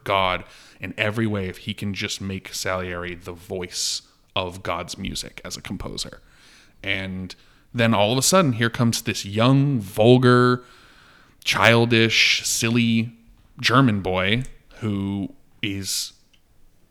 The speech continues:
a miles, I mean, in, in a different category entirely of composer. And Salieri can't accept this. He can't accept that this person who is a philanderer and a drinker and all this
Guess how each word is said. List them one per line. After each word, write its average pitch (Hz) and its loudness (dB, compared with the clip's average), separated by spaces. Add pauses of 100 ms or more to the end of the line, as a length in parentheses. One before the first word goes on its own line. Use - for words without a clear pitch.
(120)
a 139 0
miles, 139 4
I 123 -4
mean, 107 -4 (220)
in, 117 -6
in 135 0
a 127 4
different 165 0 (360)
category 117 0
entirely 101 -6
of - -12
composer. - -8 (440)
And 104 -4
Salieri 123 4 (540)
can't 117 0
accept - -4
this. - -8
He 98 -12
can't 104 -4
accept - -4
that 98 -8
this - -8
person 98 -2
who 92 -6 (120)
is 92 -10
a - -14
philanderer 113 2
and 90 -6
a 80 -14
drinker 110 0
and 101 -2
all 98 -2
this 101 -6